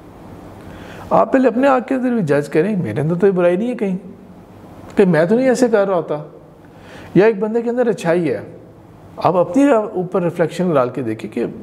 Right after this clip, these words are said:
"मैं तो नहीं इस तरह कर रहा होता, मुझे करना चाहिए लेकिन मैं नहीं कर रहा इस तरह।" तो ये भी reflection,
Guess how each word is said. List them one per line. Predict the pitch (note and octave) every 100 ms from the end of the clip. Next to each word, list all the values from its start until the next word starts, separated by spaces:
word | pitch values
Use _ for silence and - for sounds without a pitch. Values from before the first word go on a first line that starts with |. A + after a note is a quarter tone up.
| D3+
"मैं | A2 A2 E3+ F#3 -
तो | C4+
नहीं | A#3
इस | F3
तरह | D#3+
कर | B2 G#2
रहा | G2
होता, | F#2+ A2+ A2 - - - - -
मुझे | A2+ C3
करना | D3 E3 F#3+
चाहिए | G3+ A#3+ B3+
लेकिन | A3 F3
मैं | B2
नहीं | D3
कर | G#3+ F#3+
रहा | C3+
इस | A2+ A#2
तरह।" | G#2+ - - - - - - - - -
तो | -
ये | A#2+ F3
भी | A3+
reflection, | G#3+ D#3+ E3 D3+ - D#3+